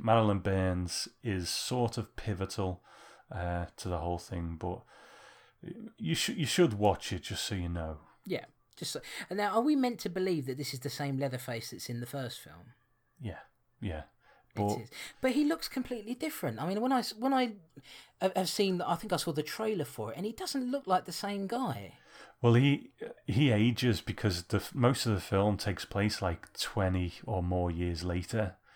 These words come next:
Speaker 2: Right.
Speaker 1: So he's a much older guy. Um, but I guess as he got older, he got smarter as well, because there's, there's not really any of that kind of, you know, that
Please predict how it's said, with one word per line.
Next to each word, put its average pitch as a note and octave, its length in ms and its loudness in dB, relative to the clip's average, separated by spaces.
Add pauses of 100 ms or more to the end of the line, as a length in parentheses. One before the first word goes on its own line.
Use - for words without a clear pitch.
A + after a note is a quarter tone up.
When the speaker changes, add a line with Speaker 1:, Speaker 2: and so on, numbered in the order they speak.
(280)
Speaker 2:
Right. B2+ 120 -2
Speaker 1:
So F#2 320 4
he's G#2 260 4
a G#2 60 4
much A#2 240 2
older F#2 280 2
guy. G2 500 2 (480)
Um, F#2+ 480 2
but G#2 280 4 (1080)
I G#2 140 2
guess G#2 420 4 (400)
as G#2 140 2
he G#2 80 6
got F#2 160 4
older, G2 340 6
he F#2 60 2
got F#2 160 0
smarter G#2 600 6
as F2+ 160 -2
well, G2+ 160 6
because F2 440 -2
there's, F2 300 -2 (220)
there's F#2+ 260 0 (160)
not C3 640 -4
really A2+ 680 6
any G2+ 260 6
of F#2 120 2
that F#2+ 200 2
kind F2+ 320 0
of, E2+ 260 -6 (280)
you G#2 100 -2
know, F2+ 160 2
that F#2 180 2